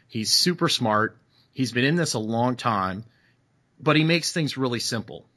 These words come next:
And that's one of the most important things, and one of the biggest mistakes people make in this industry is they give this technical information to a consumer that really doesn't really care. They just wanna train.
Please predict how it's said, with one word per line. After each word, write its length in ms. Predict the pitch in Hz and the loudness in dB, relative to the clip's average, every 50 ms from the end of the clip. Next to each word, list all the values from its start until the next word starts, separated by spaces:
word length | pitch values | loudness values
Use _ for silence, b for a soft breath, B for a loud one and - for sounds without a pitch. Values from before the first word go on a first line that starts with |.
| _ _ _ - | _ _ _ 0
And 140 | 127 123 | 2 4
that's 240 | 127 143 151 - - | 4 4 4 2 2
one 140 | 185 180 170 | 0 2 2
of 40 | 156 | 2
the 80 | 135 | 2
most 280 | 123 123 127 120 - - | 4 4 2 2 0 -2
important 440 | 107 101 - 120 117 110 107 107 101 | -6 -6 -4 -2 -2 -2 -4 -6 -4
things, 340 | - 127 127 120 117 104 107 | 0 0 2 2 0 0 -4
and 100 | 110 117 | -4 -2
one 100 | 120 117 | -2 -2
of 60 | 110 | -2
the 60 | 101 | -4
biggest 300 | 107 117 107 117 113 - | -4 -4 -4 -2 -4 -4
mistakes 420 | 110 92 - - 123 127 - - | -4 -4 -4 -2 -2 -2 -2 -4
people 260 | - - 110 95 107 104 | -6 -8 -6 -4 -4 -2
make 200 | 107 104 95 101 | -2 -2 -2 -4
in 100 | 101 95 | -4 -4
this 180 | 98 92 - 170 | -4 -4 -2 0
industry 400 | 196 226 - - - 113 107 104 | 0 0 0 0 0 -2 -2 -2
is 80 | 101 | -2
they 140 | 104 110 101 | -2 -4 -4
give 440 | 101 95 127 147 170 170 151 151 - B B B B B B B B B B B | -4 0 0 0 2 0 -2 -4 -8 B B B B B B B B B B B
this 200 | B 123 120 - | B -2 -2 0
technical 480 | - - 147 160 160 165 - 139 127 131 | 2 2 2 2 2 0 0 0 0 0
information 600 | 127 - 127 117 120 123 139 139 - 117 107 101 | 0 0 -2 0 0 0 0 -2 -2 -4 -4 -4
to 180 | - 120 117 | -4 -4 -4
a 40 | 113 | -4
consumer 480 | - 113 101 - - 135 123 135 120 110 | -4 -4 -2 0 0 2 2 2 2 2
that 160 | 107 101 104 - _ _ _ _ | 0 -2 -4 -6 _ _ _ _
really 380 | - 107 117 127 143 151 143 131 | -12 -8 -4 0 2 2 2 2
doesn't 260 | 120 117 110 101 - | 2 0 -4 -4 -8
really 200 | - 107 104 98 | -8 -6 -8 -6
care. 360 | - - 110 101 87 87 82 - | -4 0 0 0 0 0 -6 -8
They 100 | 104 101 | -8 -8
just 260 | 90 - 110 - - | -6 -6 -8 -8 -6
wanna 160 | 104 98 92 92 | -6 -8 -6 -6
train. 380 | - - 110 104 95 95 - | -4 -2 -2 -2 -4 -6 -12